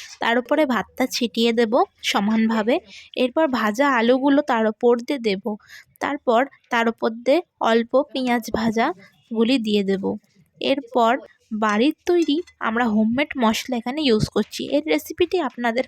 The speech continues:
পরে আমরা দিয়ে দেব। মশলা দেওয়ার পর আবার আমরা ভাতগুলো সমানভাবে ছিটিয়ে দেব, আর বাকি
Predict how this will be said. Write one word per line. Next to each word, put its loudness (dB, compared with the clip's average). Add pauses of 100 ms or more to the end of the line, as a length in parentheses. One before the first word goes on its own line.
পরে 0
আমরা -2 (100)
দিয়ে -4
দেব। -6 (800)
মশলা 0
দেওয়ার 4 (100)
পর -2 (120)
আবার 0
আমরা 0 (420)
ভাতগুলো 0
সমানভাবে 2
ছিটিয়ে -4
দেব, 0 (520)
আর 0 (120)
বাকি -2